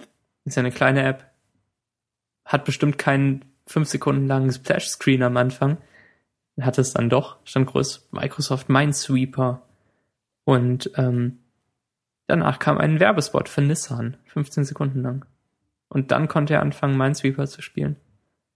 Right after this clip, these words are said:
Das ist immerhin irgendwie neu auf Windows acht, sieht ein bisschen anders aus.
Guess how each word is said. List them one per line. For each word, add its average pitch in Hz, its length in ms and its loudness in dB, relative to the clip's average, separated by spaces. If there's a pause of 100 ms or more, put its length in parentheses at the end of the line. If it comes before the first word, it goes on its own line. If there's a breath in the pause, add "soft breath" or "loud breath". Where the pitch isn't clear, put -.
(280)
Das 151 180 2
ist 175 180 -2
immerhin 156 420 6
irgendwie 143 280 4
neu 135 280 2
auf 131 140 0
Windows 131 260 0
acht, 147 240 -4
sieht - 180 -10
ein 139 60 2
bisschen 135 260 -2
anders 139 260 2
aus. 135 200 -6